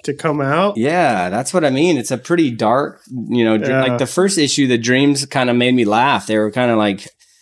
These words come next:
Speaker 2: you know, they kind of funny, but this one I'm like, "Dude, it's darker."
Speaker 1: So, like, the first time around, I was thinking, you know, like, Slumber, uh,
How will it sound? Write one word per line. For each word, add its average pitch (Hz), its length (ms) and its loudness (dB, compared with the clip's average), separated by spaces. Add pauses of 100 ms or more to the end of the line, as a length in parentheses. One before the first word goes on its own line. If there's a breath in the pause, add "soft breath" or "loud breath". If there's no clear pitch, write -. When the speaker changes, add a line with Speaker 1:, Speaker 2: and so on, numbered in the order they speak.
(280 soft breath)
Speaker 2:
you 147 100 2
know, 123 200 2
they 120 260 0 (300)
kind 127 180 0
of 107 180 0
funny, 113 480 0
but 104 280 -4
this 127 200 0
one 120 140 2
I'm 101 140 0
like, 90 200 -4
"Dude, 110 220 2
it's 95 220 -4
darker." 80 580 -4 (800)
Speaker 1:
So, 196 220 2
like, 185 200 0
the 170 120 -2
first 240 340 -2
time 233 180 0
around, 170 400 2
I 143 80 2
was 139 180 -4
thinking, 147 380 -2
you 139 120 0
know, 135 240 2
like, 131 380 -2 (380 soft breath)
Slumber, 160 800 2 (240)
uh, 151 60 -8